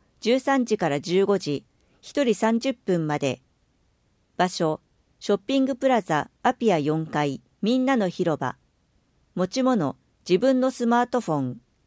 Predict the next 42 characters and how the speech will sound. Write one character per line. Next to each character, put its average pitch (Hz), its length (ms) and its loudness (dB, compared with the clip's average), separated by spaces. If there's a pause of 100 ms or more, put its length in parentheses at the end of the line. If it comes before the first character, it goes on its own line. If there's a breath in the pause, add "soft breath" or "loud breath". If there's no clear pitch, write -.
(320)
申 226 180 2
し - 100 -8
込 220 160 0
み、 208 360 0
問 185 240 2
い 180 60 2
合 175 60 2
わ 170 120 0
せ。 160 300 -2 (720)
デ 190 100 2
ジ 226 120 -8
タ 262 120 4
ル 262 100 0
ト 233 120 0
ラ 254 160 2
ン 254 60 -4
ス 247 100 -6
フ 247 180 4
ォ 247 40 4
ー - 20 2
メ 254 180 2
ー 254 40 2
シ 196 120 -4
ョ 160 60 0
ン - 20 -2
推 170 240 -2
進 165 320 -4
課。 - 300 -4 (580)
ア 208 120 4
イ 254 100 0
ピ 262 240 -4
ー - 20 -4
電 226 280 2
話、 135 200 -4 (380)
零 254 260 6
五 254 300 2
零 160 320 0 (240)
五 247 160 6
八 262 320 -2
零 202 220 2
二 202 260 0
の 139 240 -4